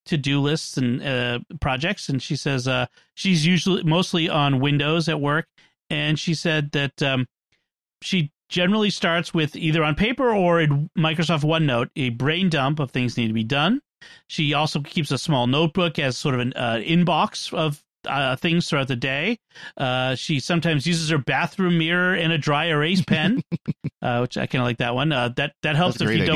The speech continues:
Speaker 2: idea.
Speaker 1: have a lot of other people <laughs> who using the same bathroom
Speaker 2: <laughs> Yeah.
Speaker 1: who will wipe away your notes. Uh, she also uses the sticky notes in OneNote to make grocery lists. So that, that's good. And then, uh, then she used,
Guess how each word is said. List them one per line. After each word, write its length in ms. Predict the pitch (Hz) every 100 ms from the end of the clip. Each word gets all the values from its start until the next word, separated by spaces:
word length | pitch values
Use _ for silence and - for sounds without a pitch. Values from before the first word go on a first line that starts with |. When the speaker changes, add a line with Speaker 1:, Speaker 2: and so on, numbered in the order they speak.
| 170
Speaker 2:
idea. 40 | -
Speaker 1:
have 240 | 143 147
a 40 |
lot 200 | 143 147
of 80 | 139
other 120 | 139
people 640 | - 233 185 240 - - - - -
<laughs> 840 | 294 - - - 247 233 - - -
who 160 | 202
using 300 | 180 208 185
the 80 | 165
same 180 | 165 151
bathroom 480 | 151 151 160 147 151
Speaker 2:
<laughs> 20 |
Yeah. 160 | 156 -
Speaker 1:
who 120 | 175 165
will 180 | 147
wipe 280 | 139 156 151 -
away 240 | 160 139 135
your 240 | 127 123 -
notes. 420 | 156 127 120 - - - - 151
Uh, 360 | 139 139 147
she 160 | 147 196
also 220 | 190 208
uses 280 | 196 180 170
the 120 | 160
sticky 300 | - 233 226
notes 260 | 202 185 -
in 240 | 165 160
OneNote 480 | 202 247 175 131 -
to 100 | 151
make 160 | 131
grocery 420 | - 156 180 - 147
lists. 500 | 147 202 - - - _ _ _ -
So 120 | 127
that, 240 | 120 123 127 -
that's 180 | 131 -
good. 200 | 147 -
And 200 | 147 165
then, 220 | 165 160 - - -
uh, 400 | 165 160 165 196
then 220 | 165 202
she 160 | 185 208
used, 300 | 208 220